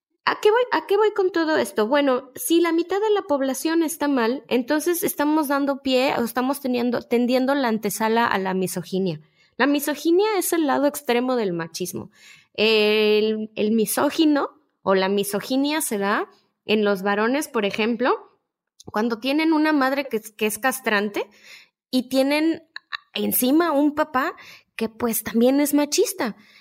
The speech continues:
Y si le sumas a eso que es golpeador, entonces todo se va en picada. Todo se ve en picado. El odio a lo femenino viene implícito. La manera de comunicarse con la mujer es a golpes.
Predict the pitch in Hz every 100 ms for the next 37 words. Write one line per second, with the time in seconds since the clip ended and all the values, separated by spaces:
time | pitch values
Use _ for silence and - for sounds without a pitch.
0 | _ 269 269 277 - 277 269 - 349 392
1 | 381 359 359 359 277 269 269 269 311 311
2 | 302 277 269 - _ _ - 240 247 294
3 | 294 349 - - - - - _ _ _
4 | _ _ 302 302 339 392 494 - - 240
5 | 254 262 262 233 - - - - _ _
6 | _ _ _ 320 359 415 - 269 262 254
7 | 247 240 233 214 226 285 330 370 349 320
8 | 233 214 220 269 302 320 262 269 277 285
9 | 254 247 247 262 262 214 214 220 233 240
10 | 269 330 330 320 - 233 226 220 220 247
11 | 254 254 277 226 202 185 185 - 240 -
12 | 262 240 262 202 226 247 240 180 180